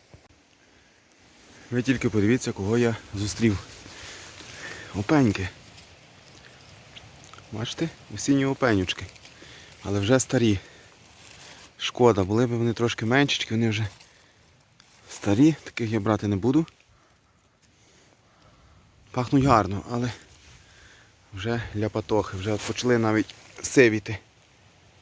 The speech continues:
Бачите, вже навіть сиві зверху. О, подивіться, скільки їх тут є. Такий гарний пеньочок з опеньками.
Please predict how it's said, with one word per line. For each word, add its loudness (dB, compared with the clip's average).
Бачите, -8
вже -2
навіть 2
сиві 2
зверху. -4
О, -12
подивіться, -6
скільки -8
їх -6
тут -4
є. 4
Такий -6
гарний -2
пеньочок -2
з -6
опеньками. 0